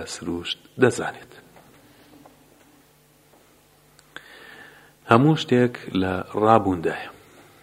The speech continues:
هێراکلیتۆس پێنج سەد و چل بۆ چوار سەد و هەشتای پێش زاین خەڵکی ئیفیسۆس لە ئاسیای بچووکدا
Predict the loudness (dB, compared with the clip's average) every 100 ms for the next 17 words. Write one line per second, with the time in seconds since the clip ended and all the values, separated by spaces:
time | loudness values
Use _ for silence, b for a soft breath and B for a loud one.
0 | b b b b _ _ _ -20 B B
1 | B B B B B B B 8 10 8
2 | 6 4 8 6 6 2 0 0 2 4
3 | 4 2 0 2 0 2 0 2 2 2
4 | 2 0 -2 0 -2 0 -2 -2 -4 -4
5 | -2 -2 -2 0 0 0 -4 -4 -2 -2
6 | -2 -4 -2 0 0 -2 -2 -4 -2 0
7 | 0 -4 -6 -2 0 0